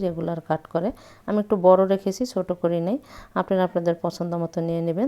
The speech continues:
তাই এখানে আমি নিয়ে নিয়েছি মশলা। এই মশলাটা কিন্তু আমি ঘরেই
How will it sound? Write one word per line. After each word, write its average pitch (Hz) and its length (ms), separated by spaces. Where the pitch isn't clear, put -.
তাই 208 160
এখানে 202 260
আমি 185 180
নিয়ে 180 220
নিয়েছি 180 320
মশলা। 185 460
এই 202 140
মশলাটা 190 480
কিন্তু 180 240
আমি 196 140
ঘরেই 185 380